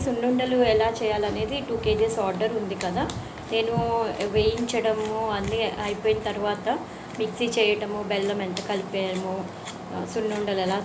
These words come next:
చేస్తాము అనేది మీకు మొత్తం నేను వీడియో తీస్తాను,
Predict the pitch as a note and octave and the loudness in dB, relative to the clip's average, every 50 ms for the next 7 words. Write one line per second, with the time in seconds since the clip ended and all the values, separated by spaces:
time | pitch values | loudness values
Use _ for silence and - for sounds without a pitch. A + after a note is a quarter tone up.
0 | - G#3+ F#3+ G3 F#3+ - - G3+ F#3+ F#3 F#3+ F#3+ F#3+ F#3 F3+ F#3+ F#3+ G3 G#3+ A3+ | -2 -2 -2 -2 -2 -4 -2 -2 -2 -2 -2 -4 -4 -4 -4 -4 -4 -4 -4 -2
1 | C#4 C4 B3+ - - G3+ G3 F#3+ F#3 - - B3 B3+ B3+ A#3 G#3 G3 G#3 A#3 C4+ | -2 -2 -2 -2 -2 -4 -4 -4 -4 -2 -4 -2 0 0 0 0 0 -2 -4 -4
2 | - - - - - - - - - G#3 G#3 G3+ G#3 A3 G#3+ G#3+ - F#3 F#3+ F#3+ | -6 -8 -12 -12 -12 -8 -6 -4 0 0 0 4 6 4 4 4 2 -2 -4 -4
3 | - - F#3+ F3 F3+ F3+ | -4 -4 -4 -2 0 0